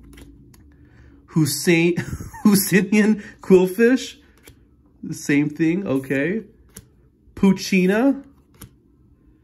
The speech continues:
Glameow, Yanma, Switch Cart. Can we get some per-, first pack magic? Oh, we do get first pack magic. Oh my goodness, guys. We already got a hit.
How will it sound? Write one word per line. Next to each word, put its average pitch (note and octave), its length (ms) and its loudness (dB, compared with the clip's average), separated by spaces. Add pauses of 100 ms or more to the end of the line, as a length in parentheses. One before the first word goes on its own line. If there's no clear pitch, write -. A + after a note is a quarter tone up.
(280)
Glameow, E3 800 0 (1300)
Yanma, F#3+ 840 0 (1700)
Switch G3+ 540 0
Cart. D3+ 680 -2
Can C#3+ 100 0
we E3+ 60 4
get F3 60 -2
some C3+ 120 -2
per-, D#3+ 260 -4
first D#3+ 200 -2
pack D#3+ 180 -4
magic? D3+ 480 -2 (460)
Oh, G3 160 4
we E3 160 -2
do E3+ 200 4
get E3 240 2
first D#3+ 220 0
pack D3+ 220 -2
magic. C#3+ 360 0
Oh E3+ 140 -2
my C3 200 -4
goodness, C3 420 -8
guys. C3 320 -8 (320)
We F3 100 0
already F#3 160 6
got D#3+ 160 2
a C#3+ 80 -4
hit. C#3+ 340 -2